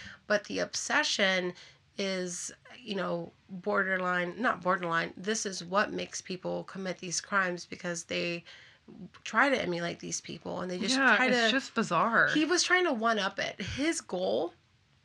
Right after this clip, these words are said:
Speaker 1: was to have a higher count than the Columbine shooting,
Speaker 2: What a
Speaker 1: or higher
Speaker 2: terrible,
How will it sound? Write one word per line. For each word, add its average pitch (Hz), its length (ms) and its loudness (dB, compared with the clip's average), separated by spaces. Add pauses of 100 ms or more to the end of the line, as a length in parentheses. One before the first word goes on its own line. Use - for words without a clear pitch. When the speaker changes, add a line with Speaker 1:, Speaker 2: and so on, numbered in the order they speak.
(600)
Speaker 1:
was 214 380 2
to 214 120 2
have 196 460 6 (120)
a 190 40 -2
higher 175 680 0 (140)
count 185 340 2 (120)
than 175 520 -2
the 208 100 -2
Columbine - 720 -4
shooting, 180 380 -2
Speaker 2:
What 240 120 6
a 311 40 8
Speaker 1:
or 190 120 2
higher - 0 -
Speaker 2:
terrible, 180 920 4